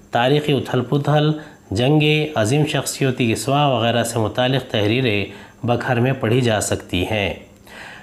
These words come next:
मराठी ज़बान, अब देखिए बखर किसे कहते हैं। मराठी ज़बान में मुख्तलिफ़ किस्म के बखर मौजूद है। बखर एक किस्म की बात कही जाती है,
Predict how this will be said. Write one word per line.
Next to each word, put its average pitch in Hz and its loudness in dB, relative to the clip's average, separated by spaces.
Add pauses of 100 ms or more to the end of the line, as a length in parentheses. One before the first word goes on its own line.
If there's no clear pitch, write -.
(140)
मराठी 185 4
ज़बान, 143 4
अब 131 2
देखिए 185 4
बखर 127 2
किसे 160 2
कहते 107 -2
हैं। 95 0
मराठी 156 2
ज़बान 160 4
में 170 4
मुख्तलिफ़ 160 2
किस्म 151 -2
के 156 -2
बखर 127 -2
मौजूद 98 0
है। - -4 (480)
बखर 156 2
एक 214 0
किस्म 196 2
की 190 4 (280)
बात 156 2
कही 151 4
जाती 160 2
है, 135 2